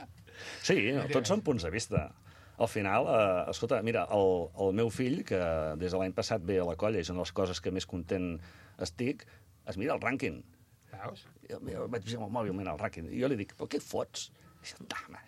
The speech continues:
Speaker 1: mira el rànquing d'històries.»
Speaker 2: Però ve a la
Speaker 1: Escolta,
Speaker 2: colla perquè té ganes de fer castells o perquè hi ha algú que l'ha empès perquè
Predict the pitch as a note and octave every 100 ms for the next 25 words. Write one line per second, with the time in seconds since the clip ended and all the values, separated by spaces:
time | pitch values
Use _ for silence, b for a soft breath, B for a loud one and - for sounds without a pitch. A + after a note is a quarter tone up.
0 | - E2 - - - - - G3 - A3+
1 | - - - D3 C3+ F#3 - C3 D3 F3+
2 | G3 D#3+ D#3 D3+ D3+ C3+ C#3 C3 - -
3 | D3+ D#3+ C3 C3+ - E3+ F#3 C#3 C3 C#3
4 | C3+ B2+ C3 B2+ B2 A#2 A2 B2 A#2+ A#2
5 | - A#2+ A2+ A2